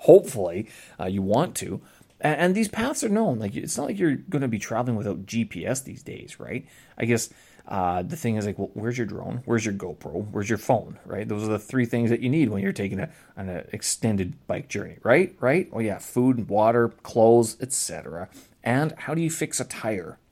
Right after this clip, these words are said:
No idea. I mean, could it be a learning experience? Yeah.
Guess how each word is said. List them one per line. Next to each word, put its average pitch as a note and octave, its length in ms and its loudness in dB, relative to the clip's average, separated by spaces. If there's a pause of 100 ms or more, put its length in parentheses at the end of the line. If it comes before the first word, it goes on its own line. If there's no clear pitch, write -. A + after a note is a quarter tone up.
(180)
No C3+ 360 0
idea. A2+ 440 -4
I - 40 -8
mean, G2+ 240 -2 (1040)
could F#2+ 140 -6
it F2 80 -6
be F#2 80 -4
a F2+ 80 -2
learning G#2+ 320 0
experience? E3 640 -2 (260)
Yeah. G#2 440 -6